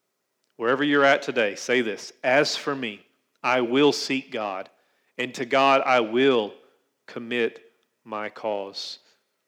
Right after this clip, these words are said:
Don't let the burdens of life weigh you down anymore. Don't let the struggles of life take you away from the promise that God already has for you.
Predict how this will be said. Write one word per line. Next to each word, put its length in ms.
Don't 240
let 140
the 80
burdens 440
of 140
life 380
weigh 180
you 140
down 280
anymore. 520
Don't 180
let 160
the 80
struggles 580
of 140
life 400
take 360
you 400
away 760
from 160
the 80
promise 500
that 180
God 240
already 280
has 340
for 240
you. 160